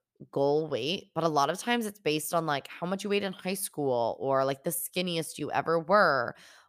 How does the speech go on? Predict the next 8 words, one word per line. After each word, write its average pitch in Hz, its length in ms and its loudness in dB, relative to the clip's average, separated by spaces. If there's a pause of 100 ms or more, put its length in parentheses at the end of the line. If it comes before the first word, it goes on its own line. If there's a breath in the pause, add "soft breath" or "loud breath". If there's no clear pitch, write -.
(140)
or, 151 540 6
like, 139 340 0 (580)
thinking 190 340 0
that 180 120 0
you 170 120 -2
need 170 240 -2
to 165 80 -2
lose 160 600 -2